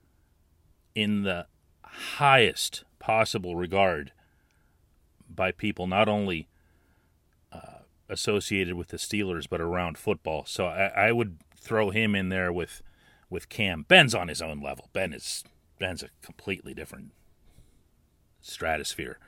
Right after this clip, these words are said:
when it comes to this sort of thing. But if you're talking about the next wave,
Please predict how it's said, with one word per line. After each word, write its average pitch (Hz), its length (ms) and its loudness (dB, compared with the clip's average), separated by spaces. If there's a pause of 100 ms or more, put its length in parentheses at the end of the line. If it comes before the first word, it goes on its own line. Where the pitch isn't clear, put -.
(220)
when 82 140 -8
it - 80 -14
comes 78 240 -8
to 80 80 -10
this 76 160 -8
sort 76 240 -8
of 71 60 -18
thing. 71 220 -14 (960)
But 117 80 -4
if - 100 -4
you're 139 80 -2
talking 226 360 8
about 175 180 4
the 113 80 2
next 113 440 4
wave, 127 460 4